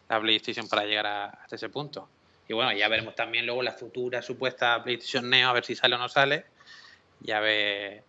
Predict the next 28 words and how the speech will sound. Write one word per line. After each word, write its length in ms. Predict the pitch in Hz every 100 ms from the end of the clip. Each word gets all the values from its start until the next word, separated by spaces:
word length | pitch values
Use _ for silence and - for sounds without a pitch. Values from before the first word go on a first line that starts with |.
| _ - _ -
qué, 300 | 120 120 117
qué 80 | 113
hacen 160 | 113
con 140 | 113 139
ello. 160 | 202
Pero 120 | 120
bueno, 120 | 151 101
al 60 |
final 200 | - 117
será 180 | 123 131
una 80 | 120
plataforma 420 | 113 113 110 117
más, 180 | 139 -
habrá 140 | 110
que 60 | 110
tener 100 | 110
en 60 | 107
cuenta 160 | 113
las 160 | 120 110
dos, 120 | 151
así 200 | 143 113
que 40 |
para 140 | 113 110
el 60 |
caso 180 | - 110
es 40 | 110
lo 40 |
mismo. 200 | 117 -